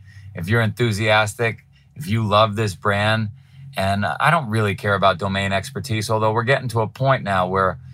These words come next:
we really gotta find domain expertise in certain areas. It can't just be, "Joe met this person, uh, on a plane or in a trail or at a race."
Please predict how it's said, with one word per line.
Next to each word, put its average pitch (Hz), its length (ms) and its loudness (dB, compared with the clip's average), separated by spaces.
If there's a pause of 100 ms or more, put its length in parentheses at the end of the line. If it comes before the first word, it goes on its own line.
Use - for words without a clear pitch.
(180)
we 120 100 -2
really 131 220 4
gotta 104 220 4
find 98 280 0
domain 92 320 -4
expertise 85 600 -10
in 82 80 -16
certain 85 300 -8
areas. 80 380 -6
It 87 80 -12
can't 104 280 -4
just 98 260 -8
be, 90 300 -8 (340)
"Joe 107 260 2
met 104 360 0
this 98 200 -4
person, 87 600 -4 (440)
uh, 92 220 -2
on 95 160 0
a 87 80 -2
plane 107 400 0
or 95 100 0
in 90 100 -4
a 85 40 -6
trail 101 560 2
or 87 140 0
at 85 60 -2
a 85 40 0
race." 92 540 -2